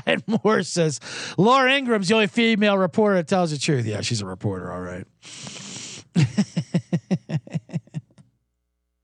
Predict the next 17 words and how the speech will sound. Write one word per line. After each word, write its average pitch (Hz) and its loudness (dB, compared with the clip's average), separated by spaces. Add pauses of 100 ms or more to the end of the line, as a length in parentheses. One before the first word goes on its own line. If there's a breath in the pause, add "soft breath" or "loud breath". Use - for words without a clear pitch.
(560 loud breath)
Terman 220 0
says, 185 0
"Make 214 0
Taylor 254 2
Swift 320 0
the 247 -4
sideline 202 2
reporter. 175 2
Have 185 0
her 208 -2
sing 277 0
the 415 0
reports. 123 -4
Not 117 -6
a - -8
bad 120 -4
deal." 156 -6